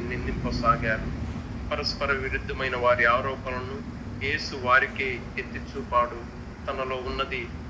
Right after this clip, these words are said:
అశుద్ధాత్మ అని వారు చేస్తున్న వాదనలకు యేసు స్పందించి ఇచ్చిన ప్రత్యుత్తర సమాధానం వారిని గందరగోళంలో పడేసింది.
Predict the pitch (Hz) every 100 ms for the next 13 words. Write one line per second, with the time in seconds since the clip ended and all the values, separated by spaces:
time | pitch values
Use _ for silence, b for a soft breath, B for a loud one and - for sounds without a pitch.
0 | - - - 151 147 135 - 131 123 120
1 | 110 - 123 127 123 120 135 - 139 123
2 | 123 123 131 127 131 131 143 139 - -
3 | - - 151 156 - - 139 131 143 139
4 | - 139 123 - - - - - 156 135
5 | - 143 - 143 147 135 - 131 123 123
6 | 120 123 120 120 120 120 - - - -
7 | - - 139 135 139 131 131 123 123 123
8 | - 123 120 - 117 113